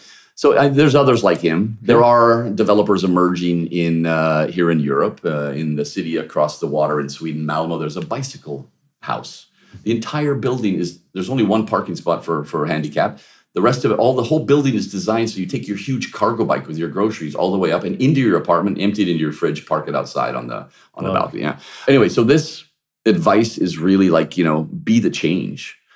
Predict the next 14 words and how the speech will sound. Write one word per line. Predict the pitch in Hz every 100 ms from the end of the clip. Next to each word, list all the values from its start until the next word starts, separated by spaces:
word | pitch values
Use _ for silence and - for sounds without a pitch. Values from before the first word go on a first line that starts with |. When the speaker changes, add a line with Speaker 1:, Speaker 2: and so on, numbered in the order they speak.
| _ -
Speaker 1:
The |
de-, | 92 202 -
developers, | 101 214 110 156 165 165 -
man, | 156 202 185 98
and |
the | 90
real | 135 139
estate | 139 131
industry, | 127 127 - 120 101 82
um, | 98 90 87 80
you | - 101
know, |
they, | 101 104
they're | 107 120 117 104